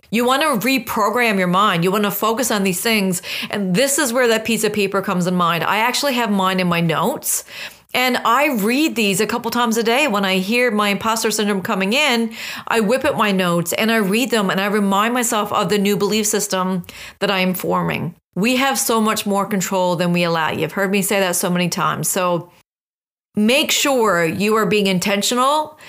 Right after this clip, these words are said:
about calling out your imposter syndrome, detaching from it, and then stacking your beliefs so you can get behind the thing that you really want to do.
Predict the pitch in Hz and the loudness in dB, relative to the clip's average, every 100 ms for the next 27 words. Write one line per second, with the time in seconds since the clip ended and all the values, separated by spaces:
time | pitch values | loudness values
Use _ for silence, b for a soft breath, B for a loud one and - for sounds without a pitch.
0 | B - 202 208 - - 202 254 285 - | B -2 0 0 -2 0 2 2 0 0
1 | 220 233 - 233 220 214 196 202 185 185 | 0 0 0 0 0 0 0 -2 -2 0
2 | 170 196 208 214 220 196 220 196 185 170 | 0 0 0 0 -2 0 0 0 0 0
3 | 175 233 233 - B B B - 240 233 | 2 0 -2 -14 B B B -2 0 0
4 | - 254 269 311 269 247 233 196 202 269 | 0 -2 -2 -2 0 0 0 0 0 0
5 | - 240 214 208 196 190 B B 196 220 | 0 0 2 2 0 -4 B B -2 2
6 | 262 277 277 254 208 185 226 226 247 214 | 2 2 0 0 2 2 0 0 -2 0
7 | 208 202 190 190 190 190 185 185 - 185 | 2 2 0 -2 0 0 2 0 0 0
8 | 185 180 - 170 180 175 175 160 185 165 | 2 0 -2 -2 0 2 2 0 -2 -2
9 | 156 - 175 170 - 196 | -2 -2 0 0 0 -4